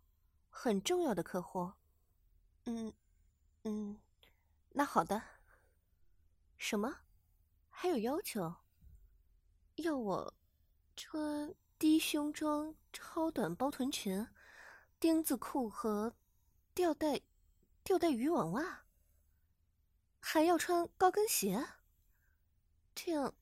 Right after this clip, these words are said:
呃，这样真的可以吗？会不会太不正经了？呃，毕竟不戴胸罩，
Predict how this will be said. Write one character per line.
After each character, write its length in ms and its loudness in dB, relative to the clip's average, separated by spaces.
呃， 460 -4
这 140 2
样 260 4
真 200 2
的 60 2
可 200 -2
以 100 2
吗？ 300 -6
会 420 -6
不 180 -2
会 800 -4
太 260 -4
不 120 -2
正 240 -2
经 180 -4
了？ 460 -10
呃， 460 -4
毕 180 4
竟 440 -2
不 100 0
戴 160 4
胸 240 0
罩， 360 -2